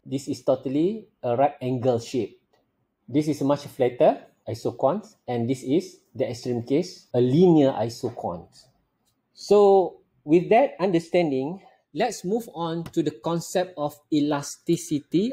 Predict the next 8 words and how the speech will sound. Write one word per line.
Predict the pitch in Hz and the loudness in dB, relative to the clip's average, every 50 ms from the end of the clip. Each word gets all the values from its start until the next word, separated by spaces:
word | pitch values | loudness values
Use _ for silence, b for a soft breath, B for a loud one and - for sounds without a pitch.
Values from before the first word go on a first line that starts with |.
| - _ | -6 _
of | 277 269 143 - - - _ _ _ _ _ | 0 0 0 0 -2 -16 _ _ _ _ _
substitution. | - - - 156 147 - - - _ 143 - - 143 - - - 107 101 - _ _ _ _ _ _ _ _ _ _ _ _ _ _ _ | -18 -6 -4 -4 -4 -4 -10 -10 _ -10 -4 -4 -4 -4 -4 -8 -8 -8 -10 _ _ _ _ _ _ _ _ _ _ _ _ _ _ _
What | _ 165 226 214 - | _ 0 0 0 -2
is | 208 202 175 | -4 -4 -2
the | - 147 156 | 0 0 0
elasticity | 147 139 147 143 139 - _ _ 196 180 185 - 147 143 - 170 | 2 0 -2 -2 -4 -10 _ _ -6 -6 -4 -6 -8 -4 -4 -6
of | - 123 135 - - - | -6 -6 -10 -10 -14 -18
substitution? | - - - 175 - - - - - 156 143 _ 147 127 - - 180 233 302 | -14 -6 -6 -6 -6 -6 -20 -8 -6 -6 -6 _ -8 -6 -2 -2 -2 -4 -4